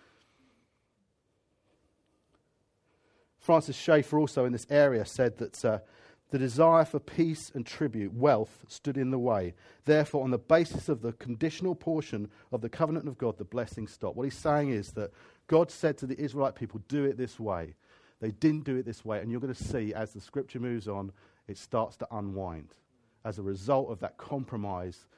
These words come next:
And you think, "The Israelites did this before." If you've been with us through the series, they did it before they compromised, and they're compromising again,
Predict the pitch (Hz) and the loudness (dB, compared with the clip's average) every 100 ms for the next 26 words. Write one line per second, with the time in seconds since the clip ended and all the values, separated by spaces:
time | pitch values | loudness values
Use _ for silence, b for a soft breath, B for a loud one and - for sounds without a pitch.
0 | b b 120 107 147 127 143 156 160 139 | b b -8 -6 -4 -4 -4 -6 -6 -6
1 | 160 156 - 139 - 165 147 139 143 - | -6 -8 -8 -10 -6 -2 -2 -2 -6 -4
2 | 143 147 - 139 117 - 156 143 120 143 | -4 -4 -6 -8 -8 -8 -8 -6 -8 -8
3 | 127 127 - 165 165 120 101 135 117 104 | -8 -10 -10 -6 -4 -4 -6 -10 -10 -8
4 | 101 117 117 - 127 127 123 117 110 131 | -8 -8 -10 -10 -8 -8 -6 -6 -6 -2
5 | 139 147 | -2 -4